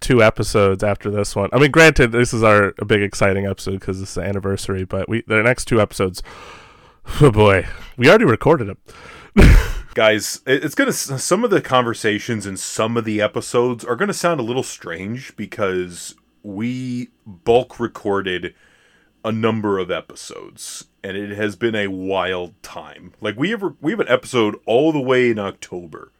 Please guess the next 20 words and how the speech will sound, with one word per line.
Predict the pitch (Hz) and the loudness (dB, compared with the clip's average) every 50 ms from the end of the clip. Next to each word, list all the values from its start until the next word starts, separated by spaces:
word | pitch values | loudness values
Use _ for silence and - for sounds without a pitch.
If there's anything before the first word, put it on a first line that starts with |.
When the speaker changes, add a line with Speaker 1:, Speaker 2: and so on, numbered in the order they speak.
| _ _ | _ _
Speaker 2:
You | - 120 170 214 | -8 -6 -4 -2
will | 262 240 202 | -2 -2 -2
not | 175 185 202 - - | -2 -4 -6 -6 -2
get | 143 160 160 160 | 0 0 0 0
to | 151 123 | -4 -4
hear | 110 123 117 110 | -2 -2 -2 -2
this | 90 82 - 71 - - - - | -2 -6 -10 -12 -14 -16 -10 -8
until | 107 107 107 - - 143 151 165 180 190 - - | -6 -6 -6 -8 -6 -4 -4 -2 -4 -4 -6 -6
October. | 123 143 - - _ _ - - - 117 110 113 98 85 - - - - _ _ _ _ _ _ _ _ _ _ - | -8 -8 -8 -12 _ _ -12 -8 -6 -2 -2 -2 -4 -6 -10 -20 -20 -20 _ _ _ _ _ _ _ _ _ _ 2
Speaker 1:
I | 123 127 | 4 4
even | 151 160 170 151 | 6 4 4 2
tell | - - 147 143 | 2 2 2 4
a | 120 113 | 4 2
story | - - - 123 123 120 113 113 107 104 | 2 2 2 4 4 6 6 6 6 4
that | 104 107 107 107 104 - | 4 4 4 4 4 2
is | 117 113 107 110 | 0 0 0 0
no | 110 110 113 113 | 2 4 4 6
way | 113 117 113 110 | 6 6 6 4
relevant | 104 104 104 104 107 101 104 104 - | 4 4 2 2 0 -2 -4 -4 -2
now | 110 107 107 104 101 101 101 - | -2 0 0 0 0 -2 -4 -6